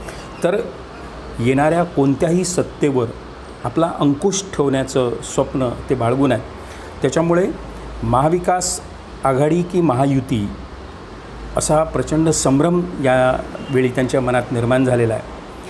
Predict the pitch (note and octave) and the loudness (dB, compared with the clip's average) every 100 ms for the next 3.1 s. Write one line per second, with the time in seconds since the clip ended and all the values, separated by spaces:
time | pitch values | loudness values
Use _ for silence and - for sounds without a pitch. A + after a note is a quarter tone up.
0 | - - - E3+ G3 F#3 G3+ G3+ C#3+ F3+ | -14 -8 -2 0 2 4 2 2 2 2
1 | F#3+ F3+ D#3+ D#3+ E3+ D#3 F3+ F#3+ - - | 2 2 2 2 0 2 0 -2 -6 -2
2 | D#3 C#3+ D3 E3 D3+ C#3 C#3+ C#3+ B2 A2+ | 2 4 2 2 2 0 0 0 0 0
3 | A2 | -4